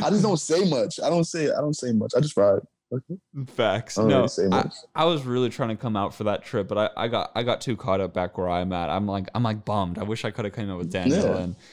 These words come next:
Speaker 2: and kicked it with y'all. I wanna come out to the East
Speaker 1: Bro.
Speaker 2: Coast soon, dude. I need to come
Speaker 1: There's
Speaker 2: out.
Speaker 1: always more time. There's always more time.
Speaker 2: Facts.
Speaker 1: Right now, it's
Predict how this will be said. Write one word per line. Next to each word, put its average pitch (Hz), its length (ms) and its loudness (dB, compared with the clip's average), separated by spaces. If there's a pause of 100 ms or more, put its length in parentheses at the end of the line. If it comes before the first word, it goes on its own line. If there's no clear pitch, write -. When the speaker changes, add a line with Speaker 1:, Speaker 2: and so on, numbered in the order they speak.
(220)
Speaker 2:
and 104 140 -2
kicked 110 220 -2
it 107 40 -4
with 98 180 -6
y'all. 95 180 0
I 107 120 0
wanna 127 400 2
come 117 180 -2
out 95 160 -2
to - 60 -18
the 101 120 -6
East 95 140 -4
Speaker 1:
Bro. 95 100 2
Speaker 2:
Coast - 300 -2
soon, 92 300 -4
dude. 87 340 -6 (680)
I 104 60 -8
need 107 180 0
to 104 100 0
come - 180 0
Speaker 1:
There's 92 140 4
Speaker 2:
out. 120 100 4
Speaker 1:
always 107 260 4
more 104 220 4
time. 107 320 0 (340)
There's 117 140 2
always 104 260 4
more 101 160 6
time. 104 300 2 (240)
Speaker 2:
Facts. 95 320 -2
Speaker 1:
Right 131 140 4
now, 135 200 4
it's - 260 0